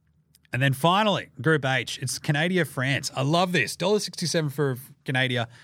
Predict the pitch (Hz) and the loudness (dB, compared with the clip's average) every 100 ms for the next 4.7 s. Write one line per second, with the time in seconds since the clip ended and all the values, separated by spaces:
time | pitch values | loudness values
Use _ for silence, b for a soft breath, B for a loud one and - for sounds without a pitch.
0 | B B - 131 147 135 117 123 123 - | B B 0 2 4 4 2 2 0 0
1 | 214 180 127 139 113 - - 147 135 139 | 2 0 0 -2 -4 -4 0 0 0 -2
2 | - - b b b b b - 170 220 | -6 -12 b b b b b 0 2 2
3 | 196 202 175 151 135 - 147 156 175 113 | 2 0 2 -2 -2 -2 0 2 2 0
4 | - 123 143 113 107 131 | -2 0 0 0 0 -2